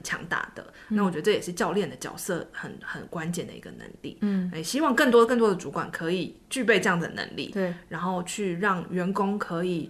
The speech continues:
Speaker 1: 锻炼自己的，不管是批判思考啊，
Speaker 2: 嗯。
Speaker 1: 或者是，呃，这个自己的当责，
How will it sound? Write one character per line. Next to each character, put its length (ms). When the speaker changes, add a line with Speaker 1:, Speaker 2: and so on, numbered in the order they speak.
Speaker 1:
锻 220
炼 180
自 160
己 140
的， 340
不 80
管 140
是 80
批 140
判 200
思 220
考 200
啊， 180
Speaker 2:
嗯。 60
Speaker 1:
或 80
者 140
是， 240
呃， 320
这 100
个 220
自 140
己 100
的 60
当 260
责， 320